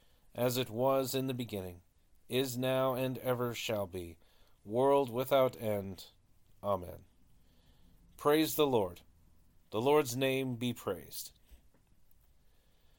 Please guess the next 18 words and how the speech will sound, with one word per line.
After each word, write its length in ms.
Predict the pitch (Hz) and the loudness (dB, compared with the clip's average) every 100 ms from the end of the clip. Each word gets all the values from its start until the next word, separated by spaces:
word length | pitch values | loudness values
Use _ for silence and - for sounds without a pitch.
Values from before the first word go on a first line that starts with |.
| _ _ _ _ - _ _ _ _ _ _ _ _ _ _ _ _ - | _ _ _ _ -20 _ _ _ _ _ _ _ _ _ _ _ _ -14
Let 80 | 113 | -10
us 80 | - | -2
say 160 | 123 | 0
together 460 | 123 117 120 117 113 | 0 2 4 4 2
the 100 | 107 | -2
Fos 400 | - 117 113 - | -2 0 0 0
Hilaron. 460 | 107 98 90 85 85 - _ _ - - _ _ _ _ _ _ _ - - _ - - - - - - _ _ _ - _ _ _ _ - | 0 0 -2 -6 -14 -20 _ _ -20 -20 _ _ _ _ _ _ _ -20 -20 _ -20 -20 -20 -20 -20 -20 _ _ _ -20 _ _ _ _ -4
O 120 | 110 | 4
gladsome 560 | 117 143 123 - 131 | 8 8 8 2 0
light, 420 | 113 104 - - - - _ - - | 0 0 -4 -10 -10 -18 _ -20 -16
pure 420 | - - 147 147 131 | -10 -4 0 2 0
brightness 760 | 110 113 127 123 131 - - - | 0 4 4 2 -4 -2 -4 -6
of 140 | 107 | -8
the 160 | 113 107 | -6 -4
ever-living 560 | 120 120 113 113 113 | -2 0 0 0 -2
Father 560 | - - 110 113 113 107 | -4 -2 0 0 0 -2
in 200 | 104 101 | -4 -8
heaven, 340 | 92 87 87 | -10 -10 -14